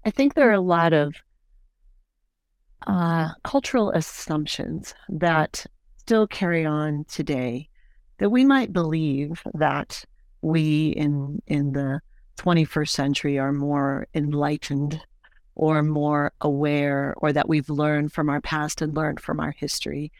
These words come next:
And certainly in some ways we do progress culturally and, and in, in a, in a deep sense of wisdom of how to live with one another and how to be. But, um, a lot of the elements of the book that are sort of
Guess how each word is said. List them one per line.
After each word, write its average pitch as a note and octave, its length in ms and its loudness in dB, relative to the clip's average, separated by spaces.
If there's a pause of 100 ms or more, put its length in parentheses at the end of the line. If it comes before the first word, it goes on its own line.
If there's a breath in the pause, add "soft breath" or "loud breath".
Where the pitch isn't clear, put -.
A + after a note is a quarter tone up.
(320 soft breath)
And B3 380 4
certainly A3+ 480 2
in E3+ 140 0
some D3 500 -2
ways C#3 600 -2
we C#3+ 160 0
do C#3+ 220 2
progress - 680 -4 (380 soft breath)
culturally C#3+ 720 2
and, C#3 280 -2 (260 loud breath)
and D3+ 200 2
in, D3 420 0
in D3 220 0
a, C3+ 160 -2 (100)
in D#3 160 0
a C#3+ 80 2
deep D3+ 240 -2
sense C#3+ 240 -2
of C3+ 140 -6
wisdom C#3 400 0
of C#3 120 0
how D3 180 -2
to C#3+ 80 0
live C#3 380 0
with D3 160 -4
one C#3 200 2
another C3+ 340 -2
and C3 140 -4
how C#3+ 260 0
to - 180 -6
be. C3+ 380 -2 (540)
But, G#3+ 380 6 (120)
um, F#3+ 420 2 (220)
a A3+ 60 2
lot A3+ 260 6
of C#4+ 100 6
the G3 140 2
elements E3 460 -2
of D3+ 140 -6
the D#3 80 -2
book D3 320 -2
that E3+ 120 4
are F3+ 60 -2
sort A#3 280 2
of B3+ 120 6